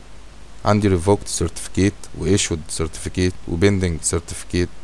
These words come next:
سوري، و Pending Request و Failed Request. طيب ايه دول يا باشمهندس؟ هقول لك اصبر عليا شوية وهنعرف. انا عملت السيرفر الاولاني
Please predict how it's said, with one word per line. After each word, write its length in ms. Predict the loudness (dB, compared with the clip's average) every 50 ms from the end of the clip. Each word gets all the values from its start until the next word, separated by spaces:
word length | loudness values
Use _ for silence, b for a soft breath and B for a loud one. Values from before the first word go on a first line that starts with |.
| -10 -12 -12 -14 -14 -14 -14 -12 -12 -12 -12 -14 -14 -14 -14 -14 -14 -14 -14 -14 -10 -4
سوري، 260 | 2 4 4 4 4
و 40 | 4
Pending 400 | 4 4 4 4 2 2 0 0
Request 500 | 4 6 8 8 8 8 4 -2 -4 -4
و 80 | -2
Failed 300 | 2 4 4 4 4 4
Request. 340 | 0 -2 -2 -2 -4 -4 -4 -4 -6 -16 -16 -16 -16 -14 -12 -12 -12 -12 -12 -12 -12 -12 -10 -10 -4 6 10
طيب 220 | 10 10 10 8 2 -4 -8 -8 -10 -12 -10 -10 -12 -12 -12 -14 -14 -12 -6 -4 -4 2 8 10
ايه 80 | 10
دول 180 | 12 12 10 8
يا 40 | 8
باشمهندس؟ 720 | 6 4 2 2 4 4 6 4 6 6 6 6 6 6 2 -4 -14 -14 -6 0
هقول 200 | 2 4 6 6
لك 100 | 6 4 4 2 0
اصبر 280 | 2 2 4 6 6
عليا 240 | 6 8 8 6 4
شوية 340 | 4 2 2 4 4 6 6
وهنعرف. 400 | 4 4 2 0 0 -2 -4 -6 -10 -10 -12 -12 -12 -12 -12 -14 -14 -14 -14 -14 -16 -16 -16 -16 -16 -16 -16 -14 -14 -14 -14 -14 -14 -14 -14 -14 -14 -14 -14 -14 -12 -12 -12 -12 -12 -12 -14 -14 -14 -14 -6 0 2
انا 160 | 4 6 8
عملت 560 | 6 8 8 8 6 6 4 -2 -8 -10 -10 -10 -12 -14 -14 -14 -14 -12 -12 -12 -12 -12 -12 -12 -12 -12 -12 -12 -12 -12 -10 -4
السيرفر 440 | -2 0 2 2 2 4 4 4 2
الاولاني 460 | 4 2 2 2 4 2 2 0 -2